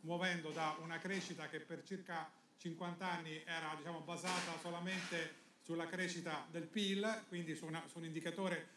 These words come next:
relativamente semplice, non tanto da, diciamo, misurare perché non è facile misurare il pil, ma comunque, diciamo, i cittadini avevano come riferimento un unico, eh, indicatore. Se il pil cresce, l'economia va bene, la società,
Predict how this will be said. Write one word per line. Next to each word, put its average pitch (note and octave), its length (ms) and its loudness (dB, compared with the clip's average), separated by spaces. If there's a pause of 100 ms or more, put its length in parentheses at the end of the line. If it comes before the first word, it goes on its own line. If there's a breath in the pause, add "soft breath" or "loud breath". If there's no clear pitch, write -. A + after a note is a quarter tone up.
(120)
relativamente F#3+ 720 4
semplice, E3 480 2
non F3 260 2
tanto F3+ 380 2
da, E3 220 2
diciamo, D#3+ 340 -4 (180)
misurare E3+ 500 4
perché D#3 420 -2
non D3 140 -6
è D3+ 40 0
facile D#3+ 460 2
misurare D#3+ 320 0
il G3 60 -2
pil, G3 200 -4 (280 soft breath)
ma F#3+ 100 2
comunque, G3+ 440 4
diciamo, F3 280 0
i E3+ 40 2
cittadini G3 400 2
avevano F3 300 2
come F3+ 160 2
riferimento F3 1000 0
un G3 120 6
unico, F3 420 6
eh, E3 200 -2
indicatore. D#3+ 500 0
Se G3+ 140 2
il F#3+ 80 2
pil A3 220 0
cresce, G3+ 840 2
l'economia F#3+ 480 4
va F#3+ 140 2
bene, F3+ 540 2
la F3 120 0
società, F3 640 4